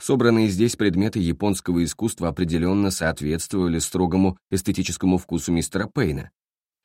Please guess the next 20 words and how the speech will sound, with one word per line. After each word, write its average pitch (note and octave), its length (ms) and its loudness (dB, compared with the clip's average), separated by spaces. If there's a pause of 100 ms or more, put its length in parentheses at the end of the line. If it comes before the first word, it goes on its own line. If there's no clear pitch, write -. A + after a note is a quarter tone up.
(200)
Даже G2+ 480 2
музей G#2 420 4
японских F#2+ 680 0
кукол F2 400 0
вряд F#2+ 320 -2
ли D#2+ 80 0
может E2+ 320 -2
похвастаться E2+ 760 -6 (140)
экспонатами F2+ 680 -2
подобного E2+ 600 0
уровня. D#2 460 -2 (580)
Согласен. E2 640 -6 (640)
Такая B2+ 300 2
коллекция A2 500 0
требует G2+ 440 0
много G2+ 360 2
денег, G#2+ 460 0
времени G2 640 0
и E2+ 40 4
усилий. G2 540 -2